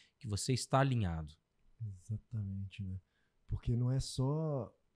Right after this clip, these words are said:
Speaker 2: a instituição que nos escolhe, a gente também escolhe a
Speaker 1: A gente
Speaker 2: instituição,
Speaker 1: acaba
Speaker 2: né?
Speaker 1: escolhendo.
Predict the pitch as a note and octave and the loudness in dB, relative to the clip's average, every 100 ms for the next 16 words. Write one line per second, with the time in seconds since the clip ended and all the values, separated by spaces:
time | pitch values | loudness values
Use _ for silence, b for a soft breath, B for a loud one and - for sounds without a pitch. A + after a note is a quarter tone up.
0 | _ _ _ B2 - - - C3+ - C3 | _ _ _ -2 -2 2 2 4 4 4
1 | - A2 G2+ F#2+ - G2+ G2+ A#2+ - D3+ | 4 4 2 0 0 0 2 2 2 2
2 | D3+ G3 - A#2+ A#2+ G2+ A#2 - A#2+ B2 | 4 4 2 4 4 4 2 4 6 8
3 | B2+ A#2 B2 C3+ G2+ E2+ D#2+ | 8 6 6 6 6 2 -2